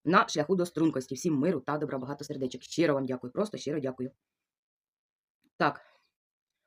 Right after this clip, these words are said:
Все, пізніше в наступному відео ще почитаю коментарі, бо я щось коментарів зовсім мало прочитала. Зовсім мало. Так, щось іще хотіла сказати, знову,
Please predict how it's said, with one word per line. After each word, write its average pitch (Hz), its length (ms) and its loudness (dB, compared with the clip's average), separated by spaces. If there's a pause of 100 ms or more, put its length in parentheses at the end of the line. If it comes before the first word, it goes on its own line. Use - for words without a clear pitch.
(100)
Все, 160 240 4
пізніше 208 360 2
в 208 40 2
наступному 151 400 0
відео 160 220 2
ще 156 180 0
почитаю 156 480 -4
коментарі, 180 460 2
бо 143 80 0
я 185 80 2
щось 175 200 -6 (200)
коментарів 247 360 6
зовсім 254 260 4
мало 226 180 6
прочитала. 185 520 2 (2250)
Зовсім 180 300 -2
мало. 131 220 0 (1400)
Так, 226 240 10 (380)
щось - 200 -8
іще 175 140 -2
хотіла 151 260 0
сказати, 170 260 -2
знову, 156 300 -2